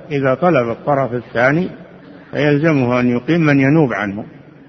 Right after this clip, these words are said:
أما إذا لم يطلب فهو أسقط حقه. نعم.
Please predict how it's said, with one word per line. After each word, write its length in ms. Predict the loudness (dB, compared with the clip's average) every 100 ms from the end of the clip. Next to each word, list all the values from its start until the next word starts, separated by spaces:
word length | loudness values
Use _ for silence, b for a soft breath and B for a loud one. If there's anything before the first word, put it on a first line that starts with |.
| -20 _ _ -16 -6
أما 260 | -2 0
إذا 180 | 2 2
لم 200 | 2 2
يطلب 340 | 0 0 -2 -4 -2
فهو 460 | 0 2 0 0 -6 -16 -20 -20 -20 -20 -20 -10
أسقط 440 | -6 -6 -4 -4 -4
حقه. 560 | -6 -10 -4 -4 -4 -12 -20 -6
نعم. 200 | -2 -2